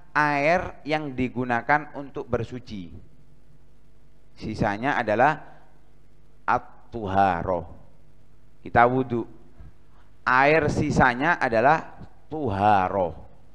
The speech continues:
Kalau kita nanti baca di bab air, khususnya kalau kita mempelajari hadis, itu ada wudhu,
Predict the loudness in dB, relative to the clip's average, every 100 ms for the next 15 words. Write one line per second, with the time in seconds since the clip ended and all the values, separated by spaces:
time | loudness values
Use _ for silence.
0 | -18 -18 -18 -18 -12 0 2 2 0 0
1 | 2 0 -2 4 2 4 2 2 6 4
2 | 4 -14 -8 0 2 4 2 -2 -10 -16
3 | -18 -18 -12 -6 -6 -4 -2 2 2 2
4 | 0 0 2 2 2 2 2 0 0 0
5 | 0 -6 -16 -18 -18 -8 -8 -4 -4 2
6 | 2 8 8 8 2 -4 -2 -2 0 -2